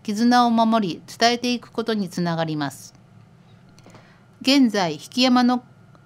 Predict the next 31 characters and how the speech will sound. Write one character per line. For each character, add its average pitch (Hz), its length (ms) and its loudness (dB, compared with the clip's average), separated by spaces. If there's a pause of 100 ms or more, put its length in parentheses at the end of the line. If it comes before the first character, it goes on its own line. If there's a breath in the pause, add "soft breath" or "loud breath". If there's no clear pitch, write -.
根 240 160 0
幹 240 300 2
で 240 140 0
あ 240 80 0
る 180 220 -6 (160)
神 254 380 2
宝 233 160 4
な 214 140 -2
ど 202 100 -8
の 175 120 -4
修 233 300 -2
理 220 60 -2
の 180 140 -4
た 160 100 -6
め、 156 240 -6 (460 soft breath)
天 240 260 2
神 269 140 4
町 240 320 2
の 185 100 -2
引 175 260 -8
山 190 220 -4
が 165 220 -2 (400 loud breath)
水 240 220 0
口 240 240 -4
中 247 240 -2
部 160 300 -8
コ 214 120 -4
ミ 240 160 2
ュ 240 60 2
ニ 233 60 -2
テ - 60 -12